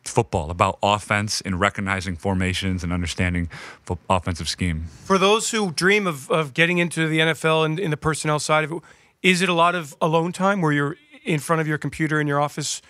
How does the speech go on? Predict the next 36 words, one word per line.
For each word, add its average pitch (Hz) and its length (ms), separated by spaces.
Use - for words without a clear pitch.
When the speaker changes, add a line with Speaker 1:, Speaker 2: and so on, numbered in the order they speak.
Speaker 2:
upstairs 147 520
or 135 40
here 147 120
at 139 80
the 143 80
NovaCare 143 360
complex? 151 580
Very 139 200
posh 135 340
office, 135 540
I 135 120
hear. 127 320
I'll 147 80
visit 123 280
it 147 100
shortly. 147 400
Speaker 1:
It, - 200
it's 175 140
Speaker 2:
Is 180 60
it 117 40
Speaker 1:
not, 107 260
just 123 180
so 135 100
everybody 120 340
knows. 107 400
I'm 135 160
in, 151 80
like, 147 140
a 139 60
bullpen 120 680
with 107 160
a 107 80
bunch 120 440
of 107 80
people. 98 540
Speaker 2:
Yeah. 160 180